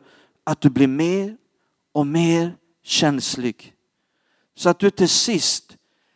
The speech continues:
kan alltid uppfatta ett ja eller ett nej från den helige ande när du behöver veta hans ledning. Väldigt kortfattat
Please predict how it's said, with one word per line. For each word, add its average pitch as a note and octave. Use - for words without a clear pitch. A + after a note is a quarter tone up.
kan F3+
alltid A3
uppfatta -
ett -
ja F#3+
eller F#3+
ett G3
nej D3
från C#3+
den C3+
helige D#3
ande C3+
när C#3+
du C#3
behöver B2+
veta C3
hans A#2+
ledning. A#2
Väldigt F3+
kortfattat -